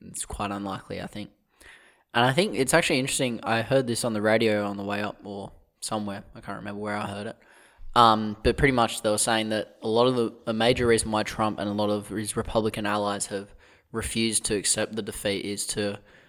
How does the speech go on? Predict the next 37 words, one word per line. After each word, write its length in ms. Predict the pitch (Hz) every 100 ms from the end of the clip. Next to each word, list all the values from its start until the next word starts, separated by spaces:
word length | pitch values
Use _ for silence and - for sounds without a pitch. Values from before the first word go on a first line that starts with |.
| _ -
hold 320 | - 113 107
on 140 | 110
to 80 | 104
that 220 | 117 -
base 320 | 110 123 143 120
in 100 | 113
Georgia 460 | 113 117 160 180 -
and 100 | 120
ensure 420 | 110 104 - 110 107
good 220 | 113 104
turnout 460 | - 110 107 104 -
in 140 | 110 107
February, 420 | 113 110 131 170 - _ _ _ _ _
because 420 | 113 - 113 104
their 200 | 120 120
control 440 | 123 117 - 113 110
of 80 | 104
the 60 |
Senate 340 | 104 110 104 101
is 100 | 107
gonna 120 | 110
be 200 | 104 101 _ 180
massive 840 | 98 107 110 110 - 107 101 - _ _ _ _ _ _
in 320 | 113 107 101 101
ensuring 540 | 113 107 120 110 104
that 220 | 104 90
the 100 | 107
Republicans 840 | 104 104 110 104 - 107 101 101 - _ _ _ _ _ -
don't 260 | 107 104 - _ _ - -
lose 500 | 110 110 107 104 101
all 200 | 107 101
the 80 |
progress, 720 | 92 - 110 104 98 104 104
in 100 | -
quotation, 640 | - 110 - 110 104 110 104
they've 160 | 104
made 320 | 107 101 101